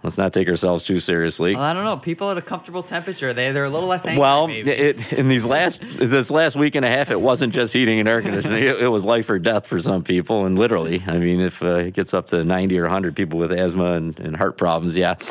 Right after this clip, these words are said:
Speaker 1: But to put it in the right frame, you know, it's, we're not solving world hunger. You know, if, if, and if you are passionate about the industry and the trade, that's fantastic. But I don't want you being miserable doing it,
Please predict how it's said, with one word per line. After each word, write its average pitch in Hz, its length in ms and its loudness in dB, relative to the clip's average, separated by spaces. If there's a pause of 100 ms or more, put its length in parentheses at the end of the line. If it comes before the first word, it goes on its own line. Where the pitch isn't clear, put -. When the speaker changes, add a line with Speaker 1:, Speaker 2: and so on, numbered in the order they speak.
(180)
Speaker 1:
But 113 300 0 (420)
to - 100 -2
put 147 200 2
it - 20 4
in 117 120 2
the 107 80 4
right 110 200 2
frame, 123 400 0
you 143 80 0
know, 156 160 0
it's, - 320 -6 (640)
we're 139 80 -2
not 143 300 -2
solving 85 340 0
world 80 220 0
hunger. 78 420 -4 (320)
You - 60 -14
know, 104 340 -6
if, - 240 -8
if, - 340 -8
and 85 140 -4
if 95 140 -4
you 98 160 2
are 92 80 2
passionate 101 500 -4
about 95 300 -2
the 90 160 -4
industry 95 400 -4
and 90 100 0
the 85 40 -2
trade, 90 380 -2 (180)
that's - 200 -8
fantastic. - 640 -10 (760)
But - 140 -6
I 87 80 2
don't 92 120 2
want 82 180 0
you 82 120 -4
being 80 320 0
miserable 98 380 2
doing 73 280 -4
it, 90 140 -2